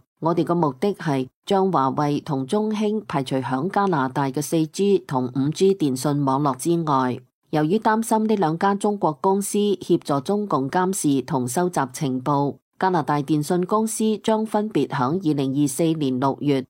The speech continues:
同二零二七年底之前移除其五G同四G設備，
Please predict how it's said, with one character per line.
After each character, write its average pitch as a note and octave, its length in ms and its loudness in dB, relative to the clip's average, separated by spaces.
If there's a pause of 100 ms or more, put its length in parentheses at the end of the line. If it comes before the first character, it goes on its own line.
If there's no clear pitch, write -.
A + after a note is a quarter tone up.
(140)
同 D3 200 0
二 D3 40 0
零 D3+ 440 2
二 D3+ 160 0
七 A#3+ 160 2
年 C#3+ 200 0
底 B2+ 240 0
之 G3 220 0
前 C#3+ 340 -2 (160)
移 C#3+ 220 2
除 D3 140 -2 (200)
其 C3+ 320 0
五 C#3 200 0
G G#3 340 0
同 C#3 240 -2
四 D#3+ 240 0
G F#3 240 2
設 E3 220 -2 (100)
備， C#3 340 0